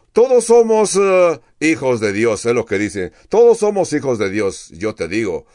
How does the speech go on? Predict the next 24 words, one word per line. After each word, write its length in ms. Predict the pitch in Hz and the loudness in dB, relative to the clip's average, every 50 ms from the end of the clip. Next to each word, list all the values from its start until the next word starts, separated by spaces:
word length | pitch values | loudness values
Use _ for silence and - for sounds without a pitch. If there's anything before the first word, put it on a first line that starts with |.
| _ _ _ _ _ _ _ _ _ _ _ _ _ _ _ | _ _ _ _ _ _ _ _ _ _ _ _ _ _ _
eh, 220 | - 110 117 - - | -6 -6 -6 -6 -8
eso 320 | - 113 110 - 131 - _ _ _ _ _ _ _ _ | -8 -6 -4 -4 -4 -4 _ _ _ _ _ _ _ _
trae 260 | - 113 113 113 117 | -4 -2 0 0 0
un 80 | 117 113 | -2 -2
problema. 600 | 113 101 98 104 127 147 156 131 107 87 - _ _ _ _ _ _ | -4 -4 -2 0 0 0 0 -2 -4 -10 -12 _ _ _ _ _ _
Jesús 500 | - 117 110 110 - 160 175 160 123 123 | -2 -2 -2 -2 0 -2 -2 -2 -2 -4
no 120 | 147 143 | -4 -4
dijo 240 | 139 147 127 135 117 | -4 -2 -4 -4 -4
que 120 | - 110 98 | -4 -6 -6
todos 280 | - 139 131 123 110 | -4 -2 -2 -2 -2
somos 340 | - 127 127 113 95 - 117 | -2 -4 -6 -6 -6 -6 -6
hijos 240 | 117 98 98 95 80 | -8 -6 -6 -8 -6
de 120 | 85 90 | -6 -8
Dios. 340 | 117 170 185 107 80 71 _ _ _ - - _ _ _ _ _ _ _ _ _ _ _ _ - | -6 -6 -6 -8 -8 -10 _ _ _ -20 -20 _ _ _ _ _ _ _ _ _ _ _ _ -6
Los 180 | 104 104 98 | -4 -4 -4
fariseos 460 | - - 101 92 95 - - 147 156 135 | -4 -4 -4 -4 -2 0 0 0 0 0
vinieron 300 | 127 127 131 139 143 131 | 0 -2 -2 0 -2 -2
a 60 | 117 | -2
Jesús, 460 | - 104 95 - - 131 127 - - | -4 -4 -4 -4 -4 -4 -4 -4 -4
eh, 260 | 127 131 131 127 - - _ _ _ _ _ _ _ _ _ _ _ _ _ _ _ _ _ _ _ - | -4 -2 -2 -2 -4 -8 _ _ _ _ _ _ _ _ _ _ _ _ _ _ _ _ _ _ _ -8
para 480 | 101 98 101 98 98 95 90 - _ _ _ _ _ _ _ _ _ _ _ _ _ _ _ _ _ _ _ _ _ _ _ _ _ _ _ _ _ - | -6 -4 -2 -2 -2 -4 -6 -8 _ _ _ _ _ _ _ _ _ _ _ _ _ _ _ _ _ _ _ _ _ _ _ _ _ _ _ _ _ -12
platicar 520 | 113 110 - - 107 - - 123 127 120 | -10 -10 -8 -8 -10 -8 -6 -4 -4 -4
con 200 | - 98 104 113 | -6 -6 -4 -2
él 320 | 120 127 123 127 - - | -2 -2 -2 -4 -6 -10